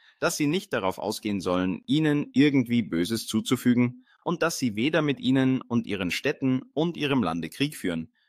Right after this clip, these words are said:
noch denen Beistand leisten sollen, die Krieg mit ihnen führen.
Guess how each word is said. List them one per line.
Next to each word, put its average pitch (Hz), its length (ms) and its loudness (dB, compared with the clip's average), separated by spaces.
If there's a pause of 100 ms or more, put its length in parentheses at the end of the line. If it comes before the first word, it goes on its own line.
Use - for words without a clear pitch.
noch 78 160 -10
denen 85 280 -4
Beistand 120 500 -2
leisten 80 400 -6
sollen, 73 400 -8 (300)
die 85 80 -8
Krieg - 420 -2
mit 127 240 0
ihnen 98 240 0
führen. - 500 -12